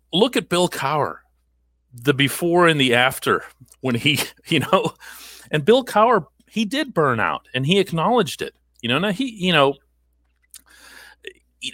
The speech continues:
he still made it for, for quite a while there, but I just don't s-, I, I don't, you don't look around the N F L and see a ton of guys that just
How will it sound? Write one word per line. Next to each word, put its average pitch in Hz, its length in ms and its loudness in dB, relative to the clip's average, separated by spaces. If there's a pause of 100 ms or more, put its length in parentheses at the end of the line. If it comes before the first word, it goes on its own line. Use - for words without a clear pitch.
he 190 260 0
still 240 320 4
made 190 320 4
it - 140 2
for, 120 220 -4 (100)
for - 180 -10
quite 190 320 0
a 147 60 2
while 180 360 2
there, 117 200 2
but 107 120 0
I 143 180 2
just 214 240 -2
don't 175 260 -6
s-, - 240 -8
I, 127 160 -8
I 135 160 -4
don't, 196 260 -4
you 147 140 -6
don't 196 220 -2
look 165 240 -2
around 165 360 0
the 147 160 -2
N 143 100 2
F 131 200 0
L 170 180 4
and 120 100 0
see 151 260 2
a - 60 4
ton - 380 -4
of 147 120 -2
guys 135 500 0 (560)
that 104 140 -6
just - 420 -2